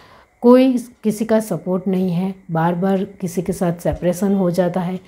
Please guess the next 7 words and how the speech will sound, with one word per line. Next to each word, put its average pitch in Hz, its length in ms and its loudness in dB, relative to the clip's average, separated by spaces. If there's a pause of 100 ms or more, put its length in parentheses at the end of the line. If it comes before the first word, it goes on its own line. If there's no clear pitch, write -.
(500)
किसी 208 460 0
भी 220 160 4
लोगों 190 320 2
के 190 140 -2
साथ 175 500 -2
एक 170 220 0
रिश्तेदारी 170 880 2